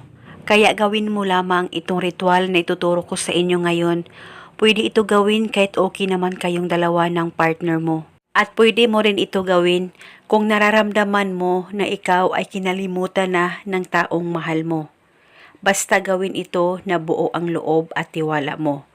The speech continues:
Pwede ito gawin ngayon mismo sa oras na mapanood mo ang video na ito. Ang gagawin mo lamang sa ritual na ito,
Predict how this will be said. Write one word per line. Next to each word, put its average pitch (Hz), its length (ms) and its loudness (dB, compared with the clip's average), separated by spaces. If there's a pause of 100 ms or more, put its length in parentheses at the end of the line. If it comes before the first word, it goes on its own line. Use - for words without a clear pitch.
(440)
Pwede 202 240 0
ito 214 240 0
gawin 214 560 2
ngayon 190 320 -2
mismo 202 560 -4 (320)
sa - 180 0
oras 190 460 2
na 190 80 2
mapanood 185 560 -4
mo 170 320 -2
ang 170 240 -4
video 165 320 -2
na 160 160 -4
ito. 160 340 -6 (960)
Ang 202 160 0
gagawin 208 480 2
mo 202 80 -2
lamang 185 400 4
sa 185 160 -2
ritual 180 480 -2
na 170 80 0
ito, 170 400 -4